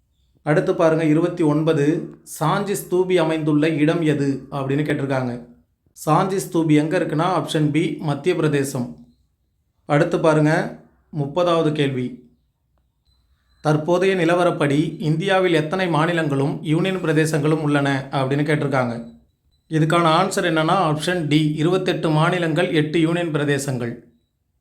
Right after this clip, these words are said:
அடுத்து முப்பத்தி ஓராவது கேள்வி பாருங்க, லாஸ்ட் கொஸ்டின். "தவறாக பொருந்தி உள்ளதை தேர்ந்தெடு" அப்படின்னு கொடுத்துருக்குறாங்க. ஆப்ஷன் ஏ பாருங்க,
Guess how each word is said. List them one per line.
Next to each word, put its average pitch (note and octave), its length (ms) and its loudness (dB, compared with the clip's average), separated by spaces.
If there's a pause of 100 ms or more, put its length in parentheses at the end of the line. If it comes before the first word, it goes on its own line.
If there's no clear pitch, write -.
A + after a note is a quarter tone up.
(380)
அடுத்து D#3+ 340 0
முப்பத்தி F3+ 340 0
ஓராவது E3 400 2
கேள்வி D3 300 0
பாருங்க, C3+ 320 0 (1080)
லாஸ்ட் E3 380 -2
கொஸ்டின். C#3+ 520 -6 (560)
"தவறாக F3+ 480 4
பொருந்தி F3+ 340 -2
உள்ளதை E3 380 0
தேர்ந்தெடு" D#3 640 0
அப்படின்னு D3 340 -2
கொடுத்துருக்குறாங்க. B2+ 720 -4 (360)
ஆப்ஷன் D#3 320 2
ஏ F#3 200 2
பாருங்க, D#3 460 0